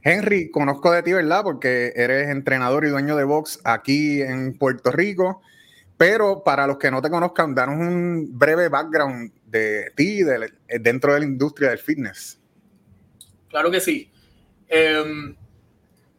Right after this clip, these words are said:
Speaker 2: pues nada, yo, yo fui, vamos a decir, aficionado desde que tengo diecisiete años,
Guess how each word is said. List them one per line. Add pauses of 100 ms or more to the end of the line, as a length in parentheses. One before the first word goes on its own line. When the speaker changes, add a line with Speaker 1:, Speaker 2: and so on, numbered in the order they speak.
(220)
Speaker 2:
pues
nada,
yo,
yo
fui,
vamos
a
decir,
aficionado
desde
que
tengo
diecisiete
años,